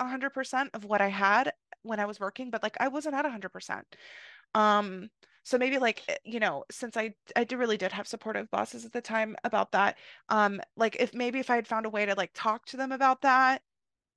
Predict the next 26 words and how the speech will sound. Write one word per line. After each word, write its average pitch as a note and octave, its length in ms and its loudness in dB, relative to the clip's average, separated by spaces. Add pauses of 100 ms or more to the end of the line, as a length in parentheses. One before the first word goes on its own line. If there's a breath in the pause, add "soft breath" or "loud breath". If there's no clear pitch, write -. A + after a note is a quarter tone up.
(120)
and, A3 160 -2
like, G3+ 200 -6 (160)
you A#3 120 -4
know, G3+ 220 2 (720)
be A#3 140 0
a A#3 60 4
little A#3 200 2
bit G#3+ 200 -2
more, G#3 640 0
um, F#3+ 600 -4 (680)
like, - 160 -6
acknowledging A#3+ 680 0
that A#2 180 -4
a E3+ 40 -10
little - 200 -10
bit - 180 -10
more, F#2 180 -10
that C#3+ 160 -2
might A3+ 160 -2
have A3 100 -4
been A3+ 100 -4
a A3+ 80 -6
little A3 140 -6
bit A3 140 -2
helpful A#3 280 -10
too. A#3+ 320 -6